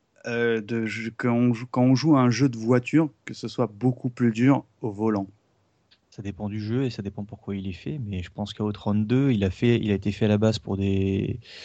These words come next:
Speaker 2: en tout cas les versions console que tu as connues toi étaient adaptées pour que ce soit mieux jouable à la manette.
Speaker 1: Bah non,
Speaker 2: Et
Speaker 1: parce que c'est, c'est le, la, la, la, le portage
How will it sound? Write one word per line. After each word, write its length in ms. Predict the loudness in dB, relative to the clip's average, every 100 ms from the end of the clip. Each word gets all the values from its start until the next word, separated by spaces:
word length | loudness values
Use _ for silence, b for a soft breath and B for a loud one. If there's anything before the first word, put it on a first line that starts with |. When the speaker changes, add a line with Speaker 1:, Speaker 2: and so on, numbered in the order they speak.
| B B B
Speaker 2:
en 40 |
tout 100 | -2
cas 100 | 6
les 80 | 8
versions 280 | 8 6 4
console 420 | 4 4 6 6
que 80 | 4
tu 140 | 2 2
as 40 |
connues 260 | 2 2 2
toi 320 | 4 4 4
étaient 240 | 2 4
adaptées 420 | 4 4 0 0 0
pour 220 | 0 -4
que 160 | 0
ce 120 | 0 0
soit 180 | 0
mieux 160 | 2 2
jouable 240 | 2 2
à 20 | 0
la 100 | 0
manette. 360 | -2 -4 -8 _ B B B -10 0
Speaker 1:
Bah 120 | 4
non, 160 | 6
Speaker 2:
Et 80 | 6
Speaker 1:
parce 220 | 4 4
que 120 | 2 2
c'est, 800 | 4 6 6 6 6 6 4 2
c'est 240 | 2 2
le, 320 | 4 6 6 4
la, 420 | 4 4 4 2
la, 300 | 2 0 0
la, 160 | 0 0
le 120 | 0 2
portage 580 | 2 4 4 4 0